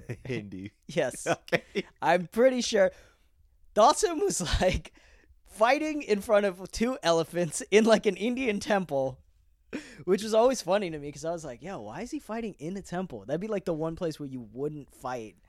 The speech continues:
Speaker 1: Just do the fact, and why are there two elephants just chilling on either side?
Speaker 2: See, like, here's the thing that Emran and I have always discussed is, like, I have an obsession with Emran having elephants in his life. <laughs>
Speaker 1: Yeah, I don't.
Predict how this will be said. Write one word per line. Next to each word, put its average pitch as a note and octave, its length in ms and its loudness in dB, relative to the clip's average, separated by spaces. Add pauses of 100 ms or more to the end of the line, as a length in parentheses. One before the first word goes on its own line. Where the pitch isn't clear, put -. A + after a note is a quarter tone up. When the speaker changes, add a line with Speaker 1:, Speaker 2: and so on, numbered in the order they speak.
(640)
Speaker 1:
Just D3+ 240 -8
do E3+ 120 -4
the D3+ 120 -6
fact, C#3+ 240 -8
and D#3 120 -8
why B3 160 -4
are G4 60 -4
there E4+ 100 -6
two C#4+ 280 -10
elephants G3 480 -6
just - 160 -16
chilling G3+ 300 -8
on E3+ 140 -4
either D#3+ 200 -6
side? C#3+ 460 -8
Speaker 2:
See, G3 500 -8
like, C3+ 380 -10
here's F#3+ 240 -4
the D#3+ 60 -10
thing G#2+ 380 -10
that F#2 200 -8
Emran F#2+ 320 -8
and G2 100 -10
I F#2+ 120 -8
have G2+ 160 -12
always F2+ 260 -10
discussed F2+ 460 -12
is, F#2+ 100 -10
like, E2 240 -12
I F2+ 160 -8
have A2+ 160 -10
an G#2 80 -12
obsession F#2 800 -14
with F2 180 -10 (220)
Emran F2 380 -12
having F2 240 -14
elephants E2 420 -12
in G#2+ 80 -12
his G#2 140 -14
life. A2 200 -8
<laughs> - 280 -12
Speaker 1:
Yeah, C#3+ 340 -2
I B2+ 140 -4
don't. C3 340 -6